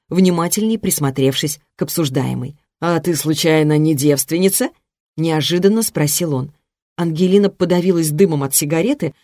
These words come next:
но к своей гордости быстро восстановила дыхание и ровным голосом произнесла: <clears throat> «Нет». «Жаль». Рыжий снова потерял к ней интерес, и это радовало. «Так вот», — продолжил свою монотонную речь брюнет,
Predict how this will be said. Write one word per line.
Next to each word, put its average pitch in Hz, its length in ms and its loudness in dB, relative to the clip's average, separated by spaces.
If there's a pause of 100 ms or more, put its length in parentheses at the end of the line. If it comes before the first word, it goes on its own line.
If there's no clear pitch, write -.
(240)
но 208 160 2
к - 60 -6
своей 208 260 4
гордости 254 580 0 (260)
быстро 226 440 2
восстановила 185 540 2
дыхание 156 520 -2 (220)
и 196 100 4
ровным 170 360 4
голосом 233 420 0
произнесла: 156 720 0 (300)
<clears throat> 196 440 -2
«Нет». 202 480 2 (540)
«Жаль». 135 560 -2 (320)
Рыжий 160 380 2
снова 175 320 -2
потерял 143 400 -2
к - 80 -10
ней 147 160 2
интерес, 139 460 0 (260)
и 160 80 0
это 147 240 2
радовало. 135 500 -4 (760)
«Так 240 240 2
вот», — 165 540 2 (100)
продолжил 175 480 0
свою 151 280 2
монотонную 190 640 2
речь 151 220 0
брюнет, 135 480 -2